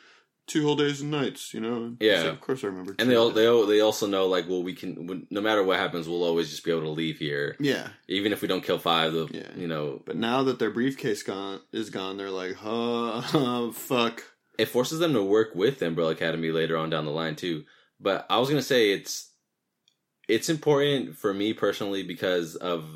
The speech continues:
Speaker 2: how much growth Klaus does
Speaker 1: Oh, yeah,
Speaker 2: after
Speaker 1: well
Speaker 2: disappearing.
Speaker 1: No, yeah, that, I mean,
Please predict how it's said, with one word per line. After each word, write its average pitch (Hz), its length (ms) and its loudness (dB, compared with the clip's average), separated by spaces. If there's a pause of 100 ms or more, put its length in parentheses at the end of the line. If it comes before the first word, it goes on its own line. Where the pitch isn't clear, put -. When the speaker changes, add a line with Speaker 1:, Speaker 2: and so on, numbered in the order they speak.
(180)
Speaker 2:
how 90 160 -4
much 85 240 -6
growth 82 600 -2
Klaus 76 400 -4
does 78 580 -4 (460)
Speaker 1:
Oh, 135 360 2
yeah, 98 260 2
Speaker 2:
after 110 120 0
Speaker 1:
well 90 180 2
Speaker 2:
disappearing. 78 720 -2 (140)
Speaker 1:
No, 180 180 4
yeah, 139 360 2
that, 127 400 2
I 120 80 -2
mean, 113 500 0